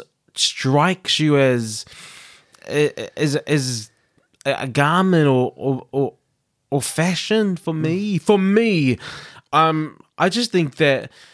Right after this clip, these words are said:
Speaker 1: she, she's very lucky no one goes home because, let's be honest, this is a bottom outfit.
Speaker 2: I think Evie has such interesting ideas and concepts,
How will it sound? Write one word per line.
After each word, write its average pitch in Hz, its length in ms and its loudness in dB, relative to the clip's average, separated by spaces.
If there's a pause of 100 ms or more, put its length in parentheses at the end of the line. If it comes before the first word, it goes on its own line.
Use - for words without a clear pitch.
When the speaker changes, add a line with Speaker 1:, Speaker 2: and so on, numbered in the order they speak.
(260)
Speaker 1:
she, - 300 -6
she's 151 240 0
very 180 500 0
lucky 143 400 0
no 123 140 2
one 123 120 2
goes 110 240 0
home 135 380 2
because, 117 340 -2 (140)
let's 147 280 0
be 139 120 -2
honest, 117 340 2
this 131 200 0
is 113 160 -2
a 110 80 2
bottom 110 420 2
outfit. 110 680 0 (540)
Speaker 2:
I 156 140 2
think 151 380 -4
Evie 110 1300 2
has 107 380 0
such - 240 -4 (100)
interesting 113 520 -2
ideas 98 440 2
and 92 140 -4
concepts, - 880 -2